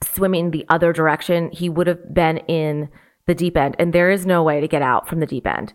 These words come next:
This would be a different conversation if he had fallen in the wrong way. I've watched the video back so many times now, and I've shared it with so many of my <laughs> friends, like, at school and stuff,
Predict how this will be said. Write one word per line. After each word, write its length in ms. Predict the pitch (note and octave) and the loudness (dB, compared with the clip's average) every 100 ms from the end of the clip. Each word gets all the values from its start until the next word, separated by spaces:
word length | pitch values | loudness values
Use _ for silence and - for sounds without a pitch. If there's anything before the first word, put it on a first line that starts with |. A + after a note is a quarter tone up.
| - | -4
This 120 | A#3+ A#3+ | -2 0
would 80 | |
be 80 | A3+ | 0
a 20 | G#3 | 2
different 300 | F#3 E3+ E3 | 2 -2 -2
conversation 720 | D#3+ D3 C#3+ C#3+ - G#2+ E2 _ _ | -2 -2 -2 -6 -2 -6 -6 _ _
if 200 | - E3 | -2 -2
he 340 | - F3 D#3+ E3 | -2 -2 0 0
had 240 | D#3+ - | 0 -2
fallen 420 | - E3+ D#3+ D#3+ | -2 0 2 0
in 380 | - E3 D3 C3 - _ - | 0 -2 -2 -4 -10 _ -4
the 160 | F3 | -2
wrong 400 | D#3 D#3 C#3+ C#3+ | 0 2 0 0
way. 380 | D3+ B2 - - - | 0 0 -2 -6 -2
I've 160 | E3+ | 0
watched 320 | E3+ E3 - | 2 2 0
the 80 | - | -2
video 300 | E3 D#3+ D3+ | 0 2 2
back 280 | D3 C3 - | 0 -2 -4
so 160 | - D#3+ | -4 -2
many 140 | D#3+ | -2
times 280 | D#3 D3 D3 | 0 -4 0
now, 120 | B2+ | -2
and 100 | F3 | 0
I've 100 | D#3+ | -2
shared 320 | - - E3 D#3+ | -2 -2 0 0
it 80 | |
with 160 | F3+ F3 | -2 -2
so 140 | E3 | -2
many 180 | D#3 D#3+ | 0 -2
of 100 | D3+ | -2
my 100 | D3 | -4
<laughs> 140 | C#3+ - | -6 -4
friends, 400 | D3+ E3 F3 - - | -4 -2 -6 -8 -4
like, 240 | D3+ - - - - _ _ - | -4 -6 -20 -20 -20 _ _ -6
at 160 | D#3+ - | -6 -6
school 360 | - D#3+ D3+ | -6 0 2
and 120 | E3+ F#3 | 0 0
stuff, 400 | G#3+ G3+ G3+ | 2 2 2